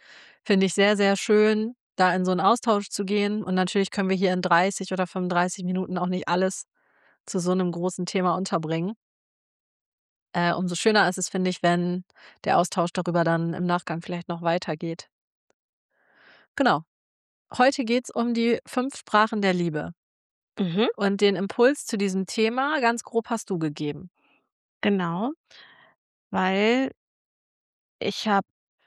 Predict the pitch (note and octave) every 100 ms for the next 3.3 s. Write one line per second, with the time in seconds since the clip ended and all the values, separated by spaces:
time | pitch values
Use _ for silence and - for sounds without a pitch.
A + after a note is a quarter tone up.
0 | _ _ _ - F3+ F3+ F3+ - F3 A#3
1 | - C4 B3 A#3 A3 G#3+ F#3 - - F3+
2 | F#3+ G#3+ - A3 G#3+ G3+ G3 G3 - F#3
3 | F#3+ G3